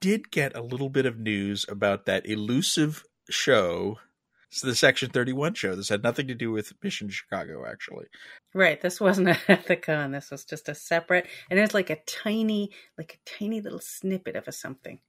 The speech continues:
Speaker 2: <laughs>
Speaker 1: Well, I think this is the first time we've heard a description of the show, and it's not really a description, more of a tone. Um, so Michelle Yeoh, uh, has an interview in Entertainment Weekly, and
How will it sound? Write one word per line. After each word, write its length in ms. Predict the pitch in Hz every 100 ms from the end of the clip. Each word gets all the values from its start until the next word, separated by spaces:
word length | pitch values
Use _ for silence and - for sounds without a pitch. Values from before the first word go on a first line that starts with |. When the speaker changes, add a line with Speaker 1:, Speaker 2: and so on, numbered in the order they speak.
| _ _ _ - -
Speaker 2:
<laughs> 100 | 220 _ _ _ -
Speaker 1:
Well, 220 | 220 233 -
I 60 |
think 260 | 185 415 -
this 140 | -
is 100 | 359
the 80 | 269
first 480 | - 220 302 - -
time 680 | - 170 170 127 110 113 113 -
we've 320 | 123 120 117
heard 480 | 127 - 151 147 156
a 80 | 120
description 880 | 117 - - - 170 - - 160 143
of 160 | 120
the 120 | - 107
show, 420 | - 123 101 90
and 80 | 101
it's 100 | 151
not 140 | 170
really 220 | 165 143
a 20 |
description, 760 | 117 104 - 139 131 - 98 - - - - _ 139
more 160 | 135
of 100 | 127
a 60 | 107
tone. 640 | - 131 113 92 95 98 _ - _ _
Um, 360 | - 110 104 107
so 480 | - 120 110 107 104
Michelle 360 | 110 - 135
Yeoh, 500 | 131 120 113 107 107 - _ 101
uh, 720 | 92 60 64 - - 60 50
has 240 | - 113 107
an 220 | 98 98
interview 320 | 104 104 104
in 60 | 98
Entertainment 380 | 92 90 95 123
Weekly, 680 | 170 151 139 131 123 110 107
and 340 | 104 101 98